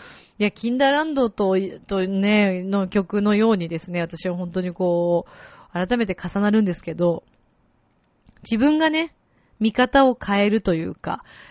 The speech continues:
自分の考え方とか、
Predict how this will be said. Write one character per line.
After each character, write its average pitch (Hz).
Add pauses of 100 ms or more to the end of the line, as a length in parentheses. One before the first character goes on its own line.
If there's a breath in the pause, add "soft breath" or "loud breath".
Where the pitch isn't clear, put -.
(120 loud breath)
自 -
分 320
の 415
考 - (1040)
え 214
方 190
と -
か、 247